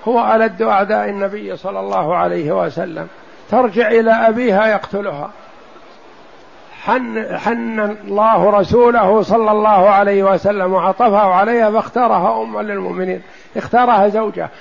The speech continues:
بينما هو بإمكانه أن يتخير أحسن فتاة في مكة يزوجها عليه الصلاة والسلام.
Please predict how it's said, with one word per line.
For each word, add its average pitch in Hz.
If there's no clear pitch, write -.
بينما 240
هو 220
بإمكانه 240
أن 226
يتخير 226
أحسن 247
فتاة 220
في 330
مكة 233
يزوجها 214
عليه 196
الصلاة 196
والسلام. 196